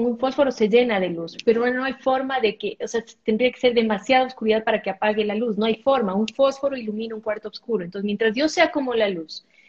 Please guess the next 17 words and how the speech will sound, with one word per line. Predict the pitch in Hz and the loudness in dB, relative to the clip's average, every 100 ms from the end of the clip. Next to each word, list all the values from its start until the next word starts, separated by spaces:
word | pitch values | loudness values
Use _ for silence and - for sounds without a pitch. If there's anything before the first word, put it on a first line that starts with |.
| _ | _
mientras | 208 202 226 220 | -4 0 0 2
sea | 294 | 0
simple, | 294 277 233 190 180 | 2 -2 -2 -2 -6
mientras | 185 190 214 214 | -4 -4 -4 -2
sea | 269 269 | -2 0
transparente, | 269 247 226 208 208 190 190 | -2 0 0 0 0 -2 -6
mientras | 180 180 196 | -6 -4 -4
sea | 262 254 | 4 4
alegre, | 247 240 202 170 | 6 2 2 -6
mientras | 185 185 190 | -8 -8 -6
tenga | - 247 | -4 0
esperanza, | 247 - 220 208 202 196 | -2 0 -2 -2 -4 -6
optimismo, | 196 202 208 233 214 185 165 _ | -6 -4 -2 -2 -4 -8 -10 _
paz, | - 226 208 - - - _ | 2 4 4 -2 -16 -20 _
deseo | 220 208 262 | 0 4 4
de | 262 | 4
compartir | 247 208 202 190 240 277 349 | 2 -2 -2 -2 -2 -2 -2